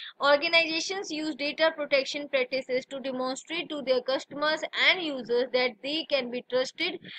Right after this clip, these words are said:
with their personal data। तो ऑर्गेनाइजेशन, जो डिफरेंट डिफरेंट ऑर्गेनाइजेशंस होती हैं, वो क्या होती है, अपने कस्टमर्स को पूरा का पूरा एश्योरेंस देते हैं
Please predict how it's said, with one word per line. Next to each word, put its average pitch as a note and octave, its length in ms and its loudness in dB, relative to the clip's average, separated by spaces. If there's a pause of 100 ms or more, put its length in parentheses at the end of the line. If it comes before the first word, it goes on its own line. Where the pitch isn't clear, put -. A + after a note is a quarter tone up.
(480)
with F4 160 2
their C#4 300 6 (120)
personal B3+ 400 0
data। B3 320 0
तो D4 60 -2
ऑर्गेनाइजेशन, C#4+ 840 0
जो D4+ 140 -10
डिफरेंट D4 320 -8
डिफरेंट E4 380 -6
ऑर्गेनाइजेशंस C4+ 800 -2
होती A#3+ 240 -4
हैं, C#4 100 0
वो D4+ 400 -4
क्या C4+ 120 2
होती B3+ 260 2
है, C#4+ 60 4
अपने C4 240 -2
कस्टमर्स B3 600 -4
को D4+ 200 -8
पूरा B3 340 -2
का C#4 100 0
पूरा B3+ 360 0
एश्योरेंस B3 640 -2
देते A3+ 300 0
हैं C4+ 340 0